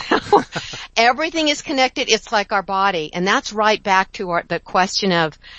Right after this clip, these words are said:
Speaker 1: how do you connect a plant-based diet with fitness? It's because it's all part of the whole.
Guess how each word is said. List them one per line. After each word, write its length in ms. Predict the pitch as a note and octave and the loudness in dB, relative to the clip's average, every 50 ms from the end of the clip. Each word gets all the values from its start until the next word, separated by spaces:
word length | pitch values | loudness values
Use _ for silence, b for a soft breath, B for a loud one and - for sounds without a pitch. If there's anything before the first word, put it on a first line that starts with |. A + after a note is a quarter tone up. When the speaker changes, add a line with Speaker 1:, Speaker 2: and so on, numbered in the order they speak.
| B B | B B
Speaker 1:
how 220 | - G#3+ G3 G3 | 0 2 4 4
do 60 | G3+ | 4
you 160 | A3 G#3 G#3+ - | 2 0 -2 -2
connect 500 | - A3 G3+ G3 F#3+ F#3 F3+ - - - | -2 0 2 2 2 2 0 -2 -6 -16
a 60 | - | -18
plant-based 560 | - - F#3 F3 F3 F3+ F#3 F3 E3+ - - | -6 -2 -2 -2 0 0 0 0 0 0 0
diet 340 | - E3+ E3+ E3 E3 E3 - | 2 4 4 4 2 2 0
with 200 | E3 E3 D#3+ - | -4 -4 -4 -6
fitness? 500 | - - - E3+ E3+ F3+ F#3 G#3+ - - - | -6 -4 -4 0 0 2 0 0 -2 -4 -2
It's 180 | - G3 - - | -2 -2 -2 -2
because 420 | - G3 - - G3+ F3+ F#3 E3+ | -6 -6 -4 0 2 2 2 2
it's 160 | E3+ F3+ - - - | 0 -4 -4 0 2
all 220 | E3+ E3 E3 E3+ | 2 4 2 0
part 340 | - - - - E3+ D#3+ D3+ | -2 -4 2 2 2 2 2
of 80 | E3 D3+ | 0 -4
the 80 | D#3+ D#3+ | -4 -4
whole. 380 | - F3 E3 E3 D3+ C#3 C#3 | 0 0 0 2 0 -2 -4